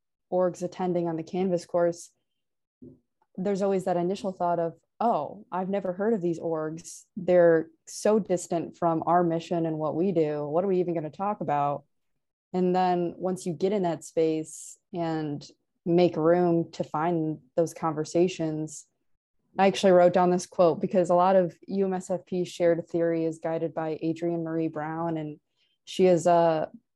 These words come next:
social and political activist rooted in Detroit. And she says that there's a conversation in the room that only these people at this moment can have. And Leadership Connection is a pretty authentic example of that,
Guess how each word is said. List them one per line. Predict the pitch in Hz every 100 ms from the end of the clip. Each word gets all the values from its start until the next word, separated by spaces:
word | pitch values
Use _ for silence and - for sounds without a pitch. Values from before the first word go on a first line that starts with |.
| _ _ _ _ -
social | - 180 170 175 175
and | 165 160
political | 175 170 170 165
activist | 156 160 - 196 196 - 175
rooted | 175
in | 170 160
Detroit. | 160 - 160 180 185
And | 185
she | 175 185
says | 175 175 170 160
that | 170 165 - -
there's | 170 180 170
a |
conversation | 175 180 165 165 - 170 165 - 160 156 156 _ _ _ -
in | 180
the | 165
room | 165 170 165
that | -
only | 170 175 165
these | 165 165
people | - 170 170
at | 143
this | 170 170
moment | 175 165 151
can | 165
have. | 160 151 175 226 233 _ _ _ _ _ -
And | 180 170 151
Leadership | 175 190 196 190
Connection | - 180 170 170 180 170 160 -
is | 165 160 151 160 - - _ _ _ _ _ _ _
a | - 180 175 165
pretty | 165 - 190 190 -
authentic | 165 185 180 175
example | 165 165 165 165 165
of | 151
that, | 156 143 139